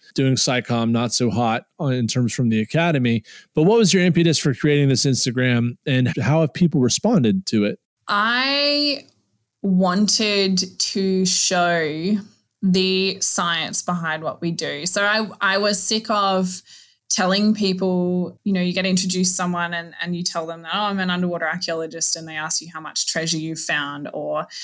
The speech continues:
Speaker 2: "Have you found Atlantis?" Or they recount some documentary that was made about treasure hunters and illegal salvages that seems to convey all of the excitement and the love of shipwrecks in the ocean and none of the ethics. So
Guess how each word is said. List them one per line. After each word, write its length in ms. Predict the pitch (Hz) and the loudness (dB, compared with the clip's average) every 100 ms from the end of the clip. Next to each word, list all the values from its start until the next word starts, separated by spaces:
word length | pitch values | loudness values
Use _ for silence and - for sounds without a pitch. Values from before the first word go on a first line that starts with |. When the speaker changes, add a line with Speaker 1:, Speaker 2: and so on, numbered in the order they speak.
| - | -8
Speaker 2:
"Have 160 | 185 180 | -4 -2
you 60 | 180 | -2
found 260 | 185 180 | 0 -2
Atlantis?" 720 | 175 175 170 175 170 160 - - | -2 -2 -2 -2 -2 0 -2 -2
Or 460 | 180 170 170 170 170 - _ - | 0 0 0 0 -4 -16 _ -2
they 500 | 190 185 185 185 - _ | 0 2 2 0 -6 _
recount 600 | 190 196 196 - 190 185 | -2 0 0 0 0 0
some 440 | - 190 185 185 180 | -2 0 2 2 2
documentary 720 | 185 175 185 180 175 - 180 | 0 -2 0 0 0 0 0
that 160 | 180 | -2
was 180 | 180 180 | -2 0
made 260 | 180 170 170 | 0 0 -2
about 340 | 170 165 160 - | -2 -2 -2 -4
treasure 320 | - 175 170 | -2 -2 -2
hunters 520 | 170 175 175 180 175 175 | -2 -2 -2 -2 -2 -2
and 260 | 175 170 - | -4 -4 -4
illegal 380 | 175 170 165 170 | -4 -4 -4 -4
salvages 680 | - 160 165 165 160 165 - | -2 -2 -4 -6 -6 -4 -2
that 180 | 160 - _ _ _ _ _ | -4 -6 _ _ _ _ _
seems 400 | - 202 220 247 | -4 0 2 2
to 80 | 277 | 2
convey 360 | 269 247 214 196 | 2 2 2 2
all 280 | 170 196 196 | 0 0 0
of 120 | 190 | 0
the 140 | 190 | -2
excitement 680 | 180 180 - 165 170 180 165 | 0 -2 0 0 -2 -2 -4
and 120 | 175 175 | -2 0
the 80 | 170 | 0
love 280 | 165 165 | 0 0
of 160 | 175 170 | 0 0
shipwrecks 520 | - 180 180 143 - | 0 -2 -4 -2 -2
in 60 | 175 | -2
the 140 | 165 | -4
ocean 400 | 165 165 151 165 | -4 -2 -2 -2
and 140 | 160 165 | -4 -4
none 160 | 160 160 | -4 -4
of 140 | 170 | -6
the 160 | - - | -6 -4
ethics. 440 | 160 - 98 - | -8 -10 -12 -4
So 400 | - 190 165 165 | -2 0 0 0